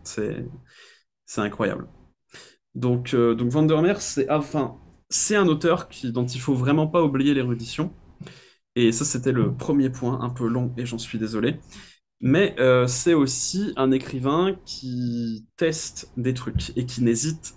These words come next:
vraiment pas à aller méga loin. Et, euh, quoi de mieux pour, euh, c'est dommage que je l'ai pas descendu, il est dans ma chambre et j'ai oublié de le descendre, mais,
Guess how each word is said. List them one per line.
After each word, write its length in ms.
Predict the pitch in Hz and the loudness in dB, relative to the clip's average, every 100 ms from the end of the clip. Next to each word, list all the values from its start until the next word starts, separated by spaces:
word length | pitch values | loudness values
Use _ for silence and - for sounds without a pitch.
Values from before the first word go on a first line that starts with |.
| - | -8
vraiment 460 | 113 120 143 135 | -4 0 2 2
pas 260 | 127 135 151 | 2 2 2
à 180 | - 127 | 2 0
aller 440 | 123 117 117 127 - - _ _ _ 113 | 0 2 0 -2 -8 -20 _ _ _ 0
méga 360 | 117 123 127 | 2 4 4
loin. 220 | 117 107 - - - - - - _ _ - 143 | 2 -2 -6 -18 -20 -20 -20 -20 _ _ -2 2
Et, 300 | 156 165 160 | 6 6 8
euh, 340 | 131 123 120 | 8 6 4
quoi 280 | 113 160 165 | 0 2 2
de 120 | 143 | 2
mieux 340 | 135 147 160 160 | 2 2 0 -4
pour, 420 | - 139 143 131 | -8 -6 -4 0
euh, 320 | 117 110 110 | 2 2 0
c'est 160 | - 113 | -4 -4
dommage 320 | 123 139 - | -2 -2 -4
que 80 | 123 | -8
je 100 | 117 | -6
l'ai 60 | |
pas 140 | 101 113 | -2 -2
descendu, 580 | 113 - 113 113 104 98 | -2 -2 -2 -4 -6 -4
il 80 | |
est 40 | 104 | 0
dans 100 | 110 | 0
ma 100 | 117 | 0
chambre 340 | - 123 113 | 0 0 0
et 140 | 110 110 | -4 -6
j'ai 120 | 110 | -6
oublié 180 | 117 117 | -2 0
de 60 | |
le 80 | 113 | 0
descendre, 460 | 101 - 143 156 - | -2 0 0 0 0
mais, 320 | 123 139 | 0 0